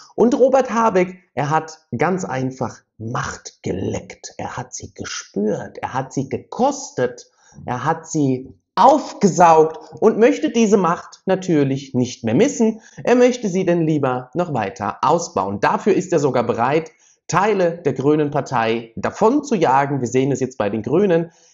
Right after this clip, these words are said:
Er möchte, dass die Realos die Fundis quasi verdrängen. Und eigentlich müsste man mal ehrlich sein, wir lösen einfach Bündnis neunzig die Grünen auf. Ein Teil geht zu Linke, die anderen zur S P D und der Rest, der geht dann zur C D U.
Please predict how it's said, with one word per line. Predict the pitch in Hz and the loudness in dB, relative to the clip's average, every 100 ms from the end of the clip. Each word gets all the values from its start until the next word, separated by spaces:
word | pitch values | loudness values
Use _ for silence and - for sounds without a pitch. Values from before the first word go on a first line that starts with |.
| _ | _
Er | 151 | 0
möchte, | 190 220 233 185 175 175 | 2 2 2 -2 -2 -6
dass | 135 - | -12 -4
die | 143 | 0
Realos | 139 135 135 156 143 131 127 - | 0 0 0 0 0 0 -4 -4
die | 127 | -6
Fundis | 113 170 165 131 123 117 - | 0 2 2 2 -2 -4 -8
quasi | 110 107 104 104 | -4 -2 -2 -4
verdrängen. | 101 104 120 151 143 143 - - | -6 -4 -2 0 -2 -4 -14 -6
Und | 165 170 | -2 0
eigentlich | 180 214 240 190 190 - | 2 2 0 -2 -4 -4
müsste | 160 180 180 | 0 0 2
man | 165 131 | 0 0
mal | 110 - | -2 2
ehrlich | 156 175 185 | 2 2 0
sein, | 139 135 139 139 _ _ | -2 -2 -2 -6 _ _
wir | 139 | 4
lösen | 170 220 269 247 | 6 6 4 0
einfach | 175 190 190 170 - | 0 0 0 -2 0
Bündnis | 170 147 139 | 0 2 0
neunzig | 135 139 135 131 | 0 0 -2 -6
die | 117 | -8
Grünen | - 117 101 - | -2 0 0 0
auf. | 117 156 156 - _ _ | 2 2 0 -12 _ _
Ein | 156 185 185 | -2 0 -2
Teil | 185 165 156 | -2 0 0
geht | 143 127 - | 0 -2 -2
zu | 117 104 - | -4 -4 -6
Linke, | - 196 294 240 185 185 185 | -2 0 2 2 0 -2 -4
die | - | -4
anderen | 135 135 127 123 | -2 0 0 -2
zur | - 117 | -2 0
S | 185 190 | 0 0
P | 175 | 0
D | 143 143 143 - _ | 2 2 0 -6 _
und | 269 285 | -2 0
der | 185 | 2
Rest, | 151 160 - _ | 2 0 -6 _
der | 151 | -2
geht | 131 131 | 0 0
dann | 123 113 113 | 0 -2 -6
zur | - 120 | -4 -4
C | - 104 | -2 -2
D | 95 | 0
U. | 107 190 202 190 - | 2 6 6 4 -4